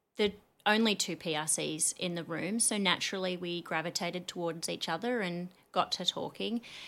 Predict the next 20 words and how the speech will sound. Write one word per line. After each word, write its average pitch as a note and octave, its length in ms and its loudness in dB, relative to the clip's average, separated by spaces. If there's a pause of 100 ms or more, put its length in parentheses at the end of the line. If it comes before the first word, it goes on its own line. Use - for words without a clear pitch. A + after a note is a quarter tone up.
(240)
and F3+ 520 4 (720)
realised F#3 680 4 (120)
that F3 480 6
there F#3 140 6
was F#3 460 2
events G#3 420 6
that B3 140 4
we C4 140 6
were B3+ 100 6
going F#3+ 400 2
to, F#3 380 0
and F#3+ 140 0
we F#3 100 0
met F#3 200 0
some F3+ 180 0
amazing F3+ 500 2
people, F3+ 540 -2 (460)
um, E3+ 320 -2
yourself E3+ 400 -4
included, - 560 -6